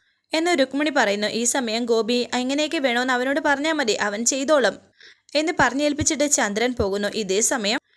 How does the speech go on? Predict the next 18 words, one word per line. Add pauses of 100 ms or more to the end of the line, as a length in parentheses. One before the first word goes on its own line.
(220)
രാധ
ആ
വീട്ടിലെത്തിയിരിക്കുന്നു. (380)
കൃഷ്ണൻ (100)
അമ്പ-,
ഏം, (680)
കൃഷ്ണനാണെങ്കിൽ
തുളസി
തറയിൽ
തുളസി
വെക്കാൻ
തുടങ്ങുന്നു.
ഗേറ്റ്
തുറന്ന്
രാധ
അകത്തേക്ക്
വരുന്നു. (360)
എന്നാൽ